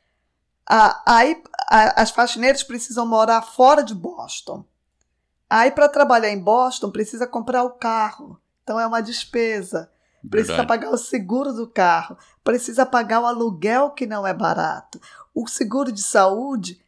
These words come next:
Speaker 1: não é, é, não existe, é, é, sistema de saúde
Speaker 2: Saúde
Speaker 1: público.
Speaker 2: público,
Speaker 1: Você
Speaker 2: é.
Speaker 1: tem que pagar o seguro de saúde. Então, são despesas e despesas e despesas,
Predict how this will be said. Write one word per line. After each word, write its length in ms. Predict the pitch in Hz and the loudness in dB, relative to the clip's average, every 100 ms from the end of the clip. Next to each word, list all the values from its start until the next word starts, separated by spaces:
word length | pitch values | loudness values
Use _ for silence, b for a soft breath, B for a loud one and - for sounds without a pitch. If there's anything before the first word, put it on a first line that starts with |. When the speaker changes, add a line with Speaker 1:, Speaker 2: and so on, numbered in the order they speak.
| _ | _
Speaker 1:
não 400 | 214 214 240 254 | -6 -4 -4 -4
é, 460 | 226 226 285 277 220 _ _ _ | -4 -2 -2 -2 -6 _ _ _
é, 120 | - 214 | -4 -2
não 100 | 220 | -2
existe, 640 | 220 196 277 - 247 - | -4 -6 -6 -6 -8 -4
é, 480 | 214 202 190 190 180 _ | 0 2 2 0 -4 _
é, 380 | 185 185 180 180 | -2 -2 -2 -6
sistema 420 | - 202 208 202 | -8 -6 -2 -2
de 80 | 190 | -2
saúde 440 | - 196 196 196 190 | 2 4 4 -2 -6
Speaker 2:
Saúde 400 | - - - 98 | 0 0 0 -4
Speaker 1:
público. 100 | 92 | -6
Speaker 2:
público, 300 | - 95 90 - | -8 -4 -2 0
Speaker 1:
Você 140 | 254 | 2
Speaker 2:
é. 40 | - | 4
Speaker 1:
tem 100 | 262 | 2
que 100 | - | -2
pagar 680 | - 247 214 190 233 294 277 - - | 2 2 2 4 6 6 4 -2 -8
o 140 | 208 | -8
seguro 440 | - 208 202 202 | -6 -6 -2 -2
de 100 | 180 | -4
saúde. 520 | - 196 175 170 165 - B B | 0 2 2 -2 -12 -16 B B
Então, 320 | - 254 294 | -8 -2 -2
são 300 | 285 - 302 | -2 -4 -4
despesas 920 | 269 269 - _ - 247 277 247 262 233 | -4 -6 -8 _ -4 -2 -2 -2 -6 -6
e 80 | 214 | -12
despesas 760 | 220 - - 226 226 214 214 | -10 -10 -6 -4 -2 -4 -12
e 60 | 196 | -12
despesas, 1040 | 180 185 - 214 254 254 185 165 - - | -10 -12 -8 -4 -4 -4 -8 -12 -14 -16